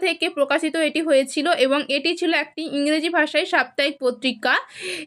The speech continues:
এবং এই বেঙ্গল গেজেটকে অনেক সময় হিকিস বেঙ্গল গেজেটও বলা হতো। পরের প্রশ্ন হলো, ভারতের প্রথম সবাক চলচ্চিত্রের নাম কি?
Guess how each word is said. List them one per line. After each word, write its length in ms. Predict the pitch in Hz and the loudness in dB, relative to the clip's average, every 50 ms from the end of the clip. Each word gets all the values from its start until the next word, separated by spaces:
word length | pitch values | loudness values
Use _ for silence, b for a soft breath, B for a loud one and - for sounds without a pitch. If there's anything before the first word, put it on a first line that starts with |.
| - 277 302 | -4 -2 -2
এবং 200 | 320 277 359 381 381 - - 294 | 0 2 2 0 0 0 -2 -2
এই 60 | 320 339 254 | -2 0 0
বেঙ্গল 320 | 302 277 277 285 294 320 339 285 | 0 0 0 0 0 0 0 0
গেজেটকে 460 | 339 349 311 359 381 - - - 302 349 480 494 b b b b _ 262 | 0 0 0 -2 -4 -4 -6 -4 -2 -2 -4 -6 b b b b _ -4
অনেক 220 | 277 294 311 370 381 - - | -2 -2 -2 -4 -4 -6 -2
সময় 300 | 403 370 320 285 302 339 381 311 | 0 0 2 2 0 0 2 0
হিকিস 340 | 330 - - - 330 392 381 - 254 277 | 0 -2 0 0 0 0 0 0 0 0
বেঙ্গল 280 | 269 269 277 277 349 339 277 | 2 2 2 2 2 2 2
গেজেটও 320 | 285 269 269 285 277 403 415 349 | 0 0 0 0 0 0 2 2
বলা 160 | 254 247 262 349 339 | 4 4 2 2 2
হতো। 260 | 277 226 208 214 214 196 - - _ _ _ _ _ _ _ _ _ _ _ _ _ _ _ _ _ _ _ _ _ _ _ _ _ _ _ _ _ _ _ _ _ _ _ | 0 -2 0 0 -2 -2 -2 -6 _ _ _ _ _ _ _ _ _ _ _ _ _ _ _ _ _ _ _ _ _ _ _ _ _ _ _ _ _ _ _ _ _ _ _
পরের 300 | 302 294 285 302 320 403 415 - | 0 0 2 2 2 0 2 2
প্রশ্ন 300 | 320 302 370 - 349 339 415 403 | 2 2 2 2 0 0 4 4
হলো, 200 | 294 233 226 240 330 440 427 B B B B 269 247 311 | 4 4 6 4 2 2 0 B B B B -6 -2 0
ভারতের 400 | 285 294 311 320 320 392 415 415 403 | 2 2 2 0 0 0 -2 0 0
প্রথম 320 | 370 349 359 359 381 339 349 415 - - | 0 0 0 2 2 2 2 2 2 2
সবাক 260 | 320 285 294 339 381 - - | 2 2 2 0 0 0 0
চলচ্চিত্রের 500 | 302 285 330 - 349 349 - 311 311 302 294 277 | 2 2 2 0 -2 -2 0 0 2 2 2 2
নাম 120 | 269 269 277 277 - | 0 0 -2 -2 0
কি? 120 | 285 330 | 2 2